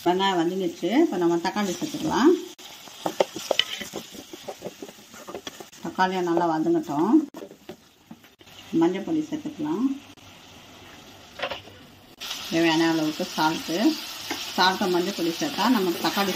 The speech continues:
சீக்கிரம் வதங்கிடும். தக்காளி வதங்கிச்சு. இது நம்ம பவுடருங்க சேர்த்துக்கலாம். பொடி வதங்க. மிளகாப் பொடி, மல்லிப்பொடி, மல்லிப்பொடி ரெண்டு ஸ்பூன் சேர்த்துக்கிறேங்க.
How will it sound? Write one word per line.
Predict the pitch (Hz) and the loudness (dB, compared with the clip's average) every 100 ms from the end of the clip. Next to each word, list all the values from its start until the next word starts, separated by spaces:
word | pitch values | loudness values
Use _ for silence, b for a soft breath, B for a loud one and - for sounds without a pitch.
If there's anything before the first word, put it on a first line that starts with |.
| - | -2
சீக்கிரம் | 190 175 156 | 0 2 2
வதங்கிடும். | 151 165 156 147 185 320 - - - - | 4 4 4 4 4 4 2 -12 -10 -6
தக்காளி | 175 196 196 | 0 2 4
வதங்கிச்சு. | 170 185 185 - 156 | 4 4 2 2 2
இது | 165 208 330 - - - - - - | 2 4 4 2 -8 -20 -20 -16 -4
நம்ம | 180 185 | -4 -2
பவுடருங்க | 175 185 190 180 165 | -2 -2 2 2 2
சேர்த்துக்கலாம். | 170 165 330 151 156 226 330 - - - - - - | 0 -4 -2 0 2 6 6 4 -12 -20 -20 -20 -2
பொடி | 170 160 156 | 2 2 0
வதங்க. | 185 139 147 170 285 - - - - - - - - - - - - | -2 -4 -2 0 0 0 -8 -20 -20 -20 -20 -20 -20 -20 -20 -8 2
மிளகாப் | 156 170 170 170 | 4 4 2 0
பொடி, | 160 202 302 - - - - - - - - - - - - - - - - - - - - - - - 165 | 0 4 4 2 -8 -12 -20 -20 -20 -20 -20 -20 -20 -20 -20 -20 -20 -20 -20 -20 -20 -20 -20 -16 -14 2 4
மல்லிப்பொடி, | 165 180 - 156 156 202 302 - - - - - - - - 190 | 4 2 -4 -2 0 2 0 -2 -14 -20 -20 -20 -20 -20 -6 0
மல்லிப்பொடி | 170 180 170 160 156 | 0 0 0 2 2
ரெண்டு | 156 156 | 2 0
ஸ்பூன் | - 165 - | 0 0 0
சேர்த்துக்கிறேங்க. | 143 151 139 139 - | -6 -8 -6 -4 -4